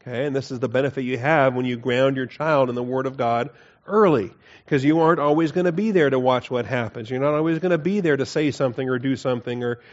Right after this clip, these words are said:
or anything. But if you've planted the Word of God in the soul, the Word of God's gonna be there.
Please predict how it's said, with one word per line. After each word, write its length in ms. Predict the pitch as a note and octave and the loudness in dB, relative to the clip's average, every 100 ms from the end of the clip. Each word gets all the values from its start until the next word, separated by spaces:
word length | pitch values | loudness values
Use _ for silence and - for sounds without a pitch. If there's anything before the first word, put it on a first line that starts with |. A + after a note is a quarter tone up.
| - - | -12 0
or 160 | C3 | 2
anything. 380 | A#2+ A#2+ A#2+ A2+ | 2 -2 -4 -2
But 120 | A#2+ | -2
if 120 | B2 B2+ | -2 -4
you've 180 | A#2+ | -6
planted 400 | - C#3+ E3+ F#3 | -4 -2 -2 -2
the 80 | D#3+ | -2
Word 220 | D#3 E3 | 0 -2
of 80 | D3 | -2
God 320 | D#3+ D#3+ D#3 | 0 0 0
in 80 | D#3 | 0
the 100 | C#3 | -4
soul, 340 | B2 F#3 F#3 D#3+ | -4 -4 -2 -2
the 120 | C#3 | -2
Word 200 | C#3 E3 | 0 -2
of 140 | D#3 | 0
God's 300 | C3+ B2+ C#3 | 0 0 0
gonna 240 | C#3 D3 E3 | -2 -4 -4
be 180 | G3 | -6
there. 300 | F#3+ D3 D2 | -8 -8 -10